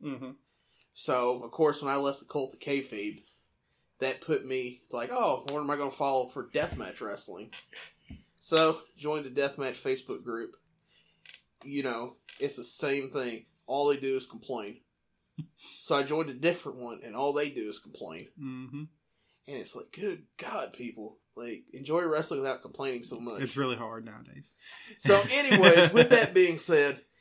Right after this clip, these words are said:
Speaker 2: so we go, it looks like, according to this, the first match was Brandon Barbed Wire defeats Sexy Sarge O'Reilly with Jeff Odell.
Speaker 1: Mm-hmm. Mm-hmm.
Speaker 2: So, this was Brandon face, hometown hero.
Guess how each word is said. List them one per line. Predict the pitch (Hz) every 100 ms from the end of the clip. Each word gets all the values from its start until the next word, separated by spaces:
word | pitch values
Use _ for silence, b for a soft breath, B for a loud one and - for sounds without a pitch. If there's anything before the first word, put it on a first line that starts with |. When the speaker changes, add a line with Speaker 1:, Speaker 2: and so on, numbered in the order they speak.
| _
Speaker 2:
so | - 196
we | 190
go, | 190 190
it | 185
looks | 170 180 208
like, | 180
according | 156 220 208 185
to | 160
this, | 160 160
the |
first | - 165 165 165
match | 151 151 147
was | 143 135 127 123 - _ _
Brandon | 143 156 208 202 165
Barbed | 160 170 165
Wire | 170 165 165 147
defeats | - 156 147 151
Sexy | - 180 185 185 - 170
Sarge | - 156 143 147 147 147
O'Reilly | 135 131 123 117 113 117
with | 113 -
Jeff | - 123 131 123
Odell. | 127 107 98 78 - 156
Speaker 1:
Mm-hmm. | 127 123 185
Mm-hmm. | 262 - _ 123 120 151 - _ _ _ _ _
Speaker 2:
So, | - 139 127 123 123 _ _ _ -
this | 143 196 -
was | 220 185
Brandon | 156 185 202 202 196 190 _ _
face, | - 170 208 220 - - - _ _ -
hometown | 185 214 196 202 196 185
hero. | 202 196 196 190 196